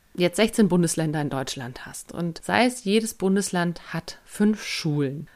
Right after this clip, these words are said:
dann sind die auch unterschiedlich ausgerichtet. Dann gibt's hier mal ein naturwissenschaftliches, da mal ein sprachliches, dann da vielleicht noch ein musisches.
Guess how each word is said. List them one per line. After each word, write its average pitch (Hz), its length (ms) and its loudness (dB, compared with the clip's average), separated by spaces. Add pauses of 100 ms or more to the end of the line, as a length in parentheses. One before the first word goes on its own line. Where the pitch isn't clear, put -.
dann 175 180 0
sind 226 280 2
die - 140 -6
auch 226 180 2
unterschiedlich 214 600 -2
ausgerichtet. - 560 -4
Dann 147 120 -4
gibt's 147 200 -8
hier 160 100 0
mal 151 100 0
ein 147 80 0
naturwissenschaftliches, 190 1120 0
da 135 120 -4
mal 135 100 -6
ein 135 100 -6
sprachliches, 180 960 -2
dann 143 260 -4
da 135 160 -2
vielleicht - 300 -6
noch - 140 -4
ein 202 100 6
musisches. 240 800 4